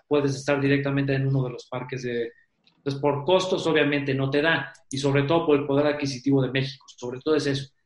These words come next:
En algún momento estuvimos haciendo una evaluación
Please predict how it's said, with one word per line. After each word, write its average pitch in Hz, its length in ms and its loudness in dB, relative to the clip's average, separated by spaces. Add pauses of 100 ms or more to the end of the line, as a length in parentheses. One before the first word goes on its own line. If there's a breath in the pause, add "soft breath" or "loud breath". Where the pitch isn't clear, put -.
(140)
En 143 100 0
algún 196 320 2
momento 220 480 4
estuvimos 190 540 0
haciendo 175 300 -2
una 175 120 -2
evaluación 143 680 -2